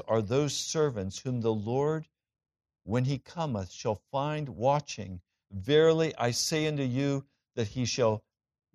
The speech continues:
gird himself and make them to sit down to meat, and will come forth and serve them."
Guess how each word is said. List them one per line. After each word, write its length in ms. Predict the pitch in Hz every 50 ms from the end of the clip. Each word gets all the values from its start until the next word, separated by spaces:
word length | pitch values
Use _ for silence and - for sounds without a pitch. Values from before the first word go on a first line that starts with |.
| 104 101 95
gird 380 | 98 151 180 196 208 208 180 175 - -
himself 800 | 180 185 180 165 - - - - 170 147 135 139 139 131 - - _ _ _ _ -
and 280 | - 135 131 127 131 139
make 360 | 151 175 202 220 214 _ -
them 240 | 156 156 151 151 147
to 80 | 143
sit 400 | 123 - - - 202 214 202 -
down 280 | 147 160 165 170 175 165
to 80 | 160 151
meat, 380 | 143 143 151 143 131 120 - _ _ _ _ -
and 180 | - 135 139 139
will 140 | 135 131
come 340 | - - - - 180 190 185
forth 400 | 175 - - 156 151 143 139 - -
and 180 | - 127 127 127
serve 600 | - - - - - 170 165 143 113 92 92 101
them." 340 | 113 110 95 85 80 85